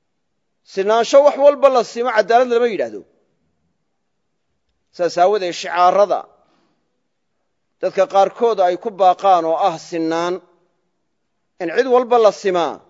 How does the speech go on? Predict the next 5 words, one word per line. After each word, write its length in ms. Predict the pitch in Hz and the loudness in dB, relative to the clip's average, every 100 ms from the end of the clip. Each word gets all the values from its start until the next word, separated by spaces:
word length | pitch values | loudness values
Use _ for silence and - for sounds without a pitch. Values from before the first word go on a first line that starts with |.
| _ _ _ | _ _ _
shareecadu 400 | - 233 262 285 | -8 -4 0 -2
ma 100 | 294 226 | -2 -4
amrin. 320 | 156 131 104 _ _ _ _ _ _ _ _ _ _ _ _ _ _ - | -6 -10 -14 _ _ _ _ _ _ _ _ _ _ _ _ _ _ -2
Ee 80 | 196 | 0
ciddii 340 | 208 233 196 | 0 -4 -8